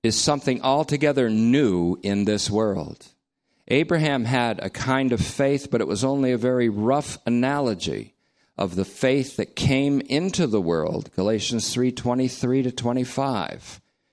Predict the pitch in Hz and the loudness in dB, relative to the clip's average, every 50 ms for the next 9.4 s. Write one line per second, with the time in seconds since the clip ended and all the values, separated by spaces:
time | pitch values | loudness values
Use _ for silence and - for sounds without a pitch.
0 | _ _ _ - 95 107 113 117 117 113 - 127 120 - - 95 95 - 120 120 | _ _ _ -2 2 2 2 2 0 0 0 0 0 0 -2 -6 -4 -2 -2 0
1 | 120 113 90 - - 60 57 - - 90 95 95 85 - 95 92 95 92 82 82 | 0 -2 -4 -6 -8 -10 -8 -6 -4 -4 -2 -2 -2 -4 -4 -4 -4 -4 -6 -8
2 | - _ _ _ _ _ _ _ _ _ _ - 127 117 - - 120 113 - - | -12 _ _ _ _ _ _ _ _ _ _ -2 -2 -2 0 0 -2 -2 0 -2
3 | 92 92 73 67 71 - - _ _ _ _ _ _ - 90 104 113 113 110 87 | -2 -2 -2 -2 -6 -8 -10 _ _ _ _ _ _ -2 0 0 0 0 0 -2
4 | 65 57 55 58 62 151 - - - 110 104 98 95 95 92 92 92 92 87 104 | -4 -6 -8 -8 -8 -8 -8 -4 -2 -2 0 0 0 0 0 0 -2 -2 -2 -2
5 | 113 - - 95 76 85 90 87 80 82 82 - 82 78 80 - - - - 113 | -2 -2 -4 -4 -2 -2 -2 -2 -2 -2 -2 -4 -4 -6 -6 -8 -6 -4 -2 -2
6 | 107 - - - 101 98 98 101 107 104 90 71 - - - _ _ _ _ _ | -2 0 0 2 2 2 0 0 -2 -2 -2 -2 -6 -10 -14 _ _ _ _ _
7 | _ _ _ _ _ _ _ _ _ _ _ _ _ _ _ _ _ _ _ _ | _ _ _ _ _ _ _ _ _ _ _ _ _ _ _ _ _ _ _ _
8 | - - - - 139 147 147 156 156 147 139 - - - 165 151 139 110 92 87 | -14 -6 0 0 2 2 2 0 0 -2 -4 -4 -4 -2 0 2 2 2 0 -2
9 | 98 101 - - - - - - | -4 -6 -6 -6 -6 -8 -12 -16